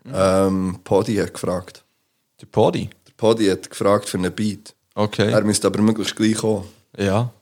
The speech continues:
Speaker 2: Er will vielleicht noch etwas aufnehmen.
Speaker 1: Okay.
Speaker 2: Aber nur, wenn er einen nice Beat hat.
Speaker 1: Okay.
Speaker 2: Ja.
Speaker 1: Gut, äh, wir haben Top
Speaker 2: Hey,
Speaker 1: fünf.
Speaker 2: übrigens, hast du, sorry, das kommt noch schnell, hast du gewusst, dass der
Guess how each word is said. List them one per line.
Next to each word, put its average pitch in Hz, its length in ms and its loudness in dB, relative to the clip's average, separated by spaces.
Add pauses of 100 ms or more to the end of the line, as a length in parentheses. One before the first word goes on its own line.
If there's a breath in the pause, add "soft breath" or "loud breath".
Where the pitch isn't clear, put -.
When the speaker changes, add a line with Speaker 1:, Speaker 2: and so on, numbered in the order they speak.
(220)
Speaker 2:
Er 104 160 2
will 101 120 2
vielleicht 107 240 0
noch 110 100 4
etwas 107 240 -2
aufnehmen. 95 300 -6 (100)
Speaker 1:
Okay. 113 460 -2
Speaker 2:
Aber 98 120 -2
nur, 110 220 4
wenn 104 100 2
er 98 80 0
einen 101 100 2
nice 101 280 0
Beat 104 360 -14
hat. 95 120 -20 (120)
Speaker 1:
Okay. 110 360 -2 (540)
Speaker 2:
Ja. 101 100 -20 (800 soft breath)
Speaker 1:
Gut, - 320 0
äh, 113 180 4
wir 143 80 4
haben 156 160 2
Top 147 140 2
Speaker 2:
Hey, 135 60 4
Speaker 1:
fünf. 151 160 4
Speaker 2:
übrigens, 117 320 -2
hast 107 160 -2
du, 135 120 -2
sorry, 143 340 2
das - 140 -4
kommt 110 140 -2
noch 107 60 -4
schnell, 127 160 -2
hast 98 160 -6
du 131 120 -2
gewusst, 160 240 -2
dass - 100 -8
der - 80 -18